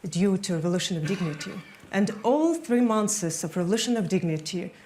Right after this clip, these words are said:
we as Ukrainian people are fighting for our democratic choice,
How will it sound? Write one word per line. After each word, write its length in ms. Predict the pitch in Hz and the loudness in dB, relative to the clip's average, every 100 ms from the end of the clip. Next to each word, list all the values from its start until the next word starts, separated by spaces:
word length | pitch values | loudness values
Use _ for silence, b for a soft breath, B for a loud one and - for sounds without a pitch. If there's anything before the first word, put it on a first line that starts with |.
| B - | B -4
we 320 | 180 233 262 | 0 2 2
as 180 | 226 185 | 2 0
Ukrainian 580 | 202 214 233 214 196 | 0 2 2 2 0
people 520 | 190 208 190 147 - 190 B B B | 0 -4 -4 -6 -6 -8 B B B
are 100 | 185 | -2
fighting 640 | - 226 220 254 254 254 | 0 0 2 0 0 -2
for 320 | - 208 202 | 0 -2 0
our 200 | 208 208 | -2 0
democratic 580 | 202 185 160 190 180 175 | 0 0 0 -2 -2 -6
choice, 540 | - 175 143 156 - | -6 -6 -6 -6 -10